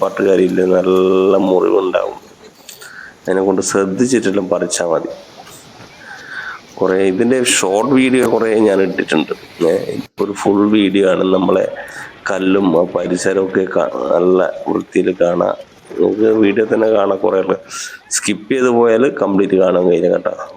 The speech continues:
കുറേ ആൾക്കാർ എന്താ കല്ല് ബന്ധത്തിലും പറഞ്ഞ് പറിക്കുന്ന കാണാം. ഉം. നല്ലൊരു രസം തന്നെയാണ്, കാണാൻ തന്നെ നല്ലൊരു കാഴ്ചയാണ്.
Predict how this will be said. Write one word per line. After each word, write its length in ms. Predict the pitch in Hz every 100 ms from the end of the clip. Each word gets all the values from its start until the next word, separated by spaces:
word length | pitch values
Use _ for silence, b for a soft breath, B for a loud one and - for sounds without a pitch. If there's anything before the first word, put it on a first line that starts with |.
| 92
കുറേ 200 | 92 95 98 98 90
ആൾക്കാർ 320 | 90 - 95 92
എന്താ 180 | 92 90 87
കല്ല് 200 | 90 90 92
ബന്ധത്തിലും 480 | 90 85 92 92 90
പറഞ്ഞ് 260 | 90 92 95 - B B B B B - -
പറിക്കുന്ന 400 | 190 190 - 190 87
കാണാം. 260 | 160 82 - 98 - - - -
ഉം. 80 | 107 123 - - - - B B - - 104
നല്ലൊരു 340 | 107 120 123 117 - 104
രസം 240 | 107 113 120
തന്നെയാണ്, 340 | 113 101 98 92
കാണാൻ 280 | 87 92 107 101
തന്നെ 140 | 98 101
നല്ലൊരു 420 | 98 101 101 98 90
കാഴ്ചയാണ്. 580 | 87 92 90 82 82